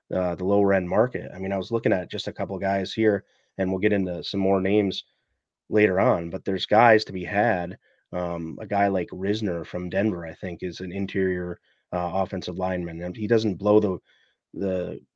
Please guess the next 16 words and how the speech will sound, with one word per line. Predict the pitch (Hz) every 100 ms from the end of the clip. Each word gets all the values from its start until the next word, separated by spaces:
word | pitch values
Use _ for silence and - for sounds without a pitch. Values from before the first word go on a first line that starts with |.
| _ _ _ _ _ _ _ _ _ _ _ _ _ _ -
blow | 107 117 123 120
out | 104 104 - 127
anybody's | 123 110 92
mind | 95 120 131 107 104
for | 98
that | 95 90
signing, | 98 98 117
but | 104
I | 101
think | - 117
that | 107 98
he's | 104 101
definitely | 110 104 113 98
going | 101 101
to | 95 95
be | 101 101 98